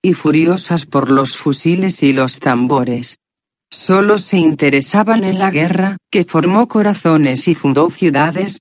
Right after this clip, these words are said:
de hombres bárbaros e ignorantes. La guerra, que solo reparte ruina y desolación entre vencedores y vencidos, es un crimen espantoso y estúpido. En cambio, la comunidad en las artes,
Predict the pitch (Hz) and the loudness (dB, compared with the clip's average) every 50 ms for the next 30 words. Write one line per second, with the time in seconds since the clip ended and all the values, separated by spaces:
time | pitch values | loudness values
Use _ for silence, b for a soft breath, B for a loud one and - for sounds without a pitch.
0 | _ - 143 131 139 131 127 135 156 180 185 190 185 180 175 135 147 175 180 160 | _ -6 -2 -2 0 0 0 0 2 2 2 2 2 0 0 0 0 0 0 0
1 | 156 160 156 175 170 165 - - - 160 151 143 139 135 131 131 127 120 113 113 | 0 0 2 0 0 0 -2 0 0 0 0 0 0 0 0 0 -2 -2 -2 -2
2 | 110 107 - - 117 113 110 110 - - - - _ _ _ _ _ _ _ _ | -4 -4 -4 -4 -4 -4 -4 -8 -12 -16 -16 -18 _ _ _ _ _ _ _ _
3 | _ _ - 165 165 160 156 147 139 151 170 175 180 180 190 196 190 - _ - | _ _ -2 0 0 2 0 0 -2 -2 -2 0 0 -2 -2 -4 -6 -10 _ -2
4 | - 165 151 - - 180 180 185 180 170 160 156 160 165 156 - - 131 147 160 | -2 -2 0 0 0 0 2 2 2 0 0 0 2 2 0 2 0 0 0 0
5 | 156 135 - 202 196 - 151 156 160 160 - 127 127 123 131 120 139 139 135 - | -2 0 0 0 2 2 2 2 2 0 0 0 0 0 0 0 -2 -2 -2 -2
6 | 139 127 127 127 131 127 - - 143 156 165 170 156 151 151 139 - 135 135 123 | 0 0 0 0 -2 -4 -4 0 0 2 2 2 0 0 0 -2 0 0 -2 0
7 | 123 117 113 110 - - 143 123 120 131 139 147 151 147 135 - - - 160 151 | 0 -2 -2 -2 -2 -2 -2 0 0 0 0 2 0 0 -2 -2 -2 0 0 2
8 | 151 147 151 143 - - 160 175 180 170 214 214 208 - - _ _ - 180 185 | 2 0 0 -2 -2 0 0 0 2 0 -2 -2 -2 -6 -12 _ _ -2 -2 -2
9 | - - 185 175 180 - - 165 156 175 180 185 185 180 180 170 165 - - - | -2 0 -2 -2 -2 -2 -2 -2 0 0 0 0 0 0 0 0 -2 -2 -2 -2
10 | 170 160 156 - 170 160 156 - - 165 156 147 143 139 139 - - - 151 - | -2 0 0 0 0 0 0 0 0 0 2 2 2 0 0 -2 -4 -4 -4 -2
11 | - 135 127 110 117 113 113 113 - _ _ _ _ - - 175 170 165 156 - | -2 -2 -2 -2 -2 -4 -6 -8 -14 _ _ _ _ -2 0 2 2 0 -2 -2
12 | - 165 170 180 185 180 185 185 180 175 180 185 170 - - 151 160 160 151 143 | -2 -2 -2 -2 -2 -2 0 0 0 0 -2 -4 -8 -6 -2 2 2 2 2 0
13 | 143 - 143 139 139 143 135 135 143 139 156 160 160 143 147 143 139 123 127 127 | 0 0 2 2 2 2 2 2 2 2 2 0 0 0 0 0 2 0 0 -2
14 | 123 120 - 175 175 175 180 - - 220 220 220 - - - - | -2 -2 -2 -2 -2 -2 -2 0 0 0 0 0 -2 -8 -12 -14